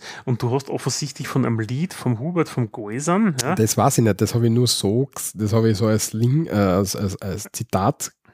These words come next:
Speaker 2: gesehen.
Speaker 1: Kannst du das les-, vorlesen?
Speaker 2: „Ein Beivogel schwarm auf ein Birnbaumblier.“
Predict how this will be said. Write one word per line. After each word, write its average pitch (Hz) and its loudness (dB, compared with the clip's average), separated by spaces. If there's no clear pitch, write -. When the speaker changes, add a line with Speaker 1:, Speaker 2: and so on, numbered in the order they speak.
Speaker 2:
gesehen. 104 4
Speaker 1:
Kannst - 2
du 117 -8
das 110 -8
les-, 95 -8
vorlesen? 110 -2
Speaker 2:
„Ein - -4
Beivogel 139 4
schwarm 123 2
auf - -2
ein 113 2
Birnbaumblier.“ 95 0